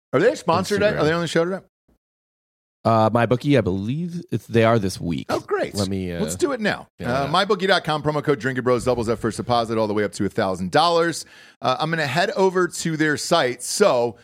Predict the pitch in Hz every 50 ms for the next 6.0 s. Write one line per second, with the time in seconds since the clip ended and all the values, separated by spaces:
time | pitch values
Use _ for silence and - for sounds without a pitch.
0 | - _ _ - 127 131 135 139 135 139 - - - 190 202 208 - - - 185
1 | 190 175 - 170 160 143 - - 156 170 196 202 - - 147 131 113 110 110 -
2 | - 117 107 104 104 - - - 98 90 - - 95 85 82 85 80 87 110 _
3 | _ _ _ _ - - _ _ _ _ - - 110 107 107 117 127 123 123 123
4 | 117 - - 123 113 113 113 110 107 123 135 135 139 135 135 127 131 120 - -
5 | - - - 117 120 131 131 143 170 165 175 131 123 120 110 110 131 160 -